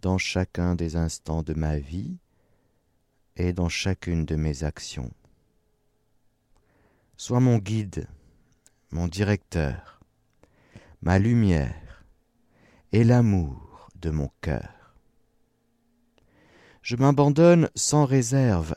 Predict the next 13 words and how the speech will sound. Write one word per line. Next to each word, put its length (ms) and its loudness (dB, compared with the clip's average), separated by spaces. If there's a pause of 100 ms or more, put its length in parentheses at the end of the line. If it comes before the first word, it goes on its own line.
à 120 -2
tes 240 -2
opérations 720 -2
divines 580 -4 (720)
et 100 0
veux 240 -4
être 260 -2
docile 800 -2
à 140 -6
toutes 500 -12
tes 240 -8
inspirations. 880 -8 (2000)
Transforme-moi 1160 0